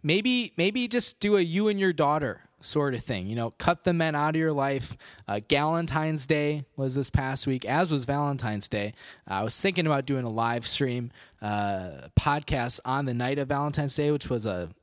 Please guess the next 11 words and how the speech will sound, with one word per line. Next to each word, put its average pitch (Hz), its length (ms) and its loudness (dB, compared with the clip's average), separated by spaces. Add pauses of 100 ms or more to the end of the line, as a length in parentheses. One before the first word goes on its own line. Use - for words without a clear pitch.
a 98 100 -12
Thursday, 165 640 -2
I 160 60 0
think, 180 260 -4
or 95 100 -2
Wednesday. 151 540 -2 (420)
Wednesday 131 520 0
is 113 160 -4
when 117 120 -4
it 104 100 -4
was. 104 340 -2